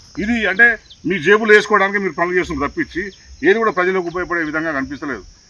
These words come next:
నేను అదే డిమాండ్ చేస్తున్నాను, మీది ఇట్లా లంచాలు ఆపేయండి, ఈ కమిషన్ దందా ఆపేసేయండి, నాసిరకం పనులు ఆపేసేయండి,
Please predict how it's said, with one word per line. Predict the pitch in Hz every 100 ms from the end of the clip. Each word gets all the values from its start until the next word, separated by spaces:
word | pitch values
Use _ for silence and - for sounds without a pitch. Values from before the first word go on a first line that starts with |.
| -
నేను | 135 160
అదే | 175
డిమాండ్ | 190 190 190
చేస్తున్నాను, | - 202 180
మీది | 185 190
ఇట్లా | 175 160
లంచాలు | 156 208 196 185 170
ఆపేయండి, | 156 185 185 202 214 - - 143
ఈ | 139
కమిషన్ | 160 180 175 170
దందా | 180 175 160
ఆపేసేయండి, | 170 175 196 202 233 - - - 120
నాసిరకం | 170 190 208 196 156
పనులు | 175 160
ఆపేసేయండి, | 170 180 202 220